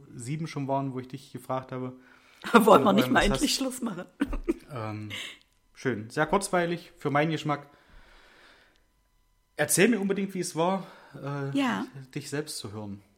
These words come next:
Speaker 2: Oh, das ist, glaube ich, noch mal eine andere Nummer.
Speaker 1: Ja.
Speaker 2: Ich meine,
Speaker 1: Weil
Speaker 2: ihr
Speaker 1: man
Speaker 2: anderen hört mich ja eh so,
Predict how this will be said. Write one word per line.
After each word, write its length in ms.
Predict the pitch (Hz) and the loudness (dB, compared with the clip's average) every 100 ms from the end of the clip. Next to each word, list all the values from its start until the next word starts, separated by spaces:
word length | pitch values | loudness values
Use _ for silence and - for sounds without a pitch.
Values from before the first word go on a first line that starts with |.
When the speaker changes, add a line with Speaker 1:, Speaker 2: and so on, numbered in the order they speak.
| - - | -16 -4
Speaker 2:
Oh, 280 | 180 160 156 - _ 247 _ - | -2 -2 -6 -14 _ -20 _ -16
das 200 | 170 - | -14 -12
ist, 220 | 165 - | -14 -14
glaube 520 | - 156 156 156 175 190 | -10 -10 -8 -8 -10 -10
ich, 80 | |
noch 160 | 175 - | -8 -6
mal 80 | 165 | -4
eine 160 | 156 | -4
andere 240 | 170 175 196 | -6 -6 -8
Nummer. 280 | 190 202 156 | -6 -6 -6
Speaker 1:
Ja. 200 | 107 107 - _ _ | -6 -10 -18 _ _
Speaker 2:
Ich 100 | 175 | -6
meine, 240 | 175 175 170 | -2 0 2
Speaker 1:
Weil 80 | 180 | 6
Speaker 2:
ihr 60 | |
Speaker 1:
man 100 | 175 | 6
Speaker 2:
anderen 260 | 208 214 202 | 6 4 2
hört 200 | 214 214 | 0 -2
mich 140 | 196 190 | -4 -2
ja 160 | 185 - - | -2 -2 -2
eh 160 | 214 | -4
so, 420 | 170 165 165 160 | -2 -2 -2 -4